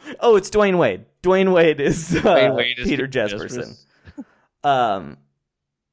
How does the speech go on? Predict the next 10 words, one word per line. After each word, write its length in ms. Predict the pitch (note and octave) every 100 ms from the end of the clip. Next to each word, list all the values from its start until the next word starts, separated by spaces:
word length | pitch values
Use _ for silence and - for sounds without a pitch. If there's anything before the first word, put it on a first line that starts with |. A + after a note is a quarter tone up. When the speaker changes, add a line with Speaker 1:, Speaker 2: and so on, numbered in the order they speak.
| _ _ -
Speaker 1:
no, 180 | B3+ D4+
you 160 | C#4+ C4+
know 120 | C#4
what? 200 | D#4 E4+
It's 220 | G3+ G#3
Taj 400 | - A#3 A#3 G#3
Gibson. 500 | F#3 F#3+ - G#2+ E2
Sorry, 360 | F#2 F3 C3 G#2
Taj 440 | - G3 G#3 G#3
Gibson 680 | E3 D#3 C3 C#3 G#2 F#2+ -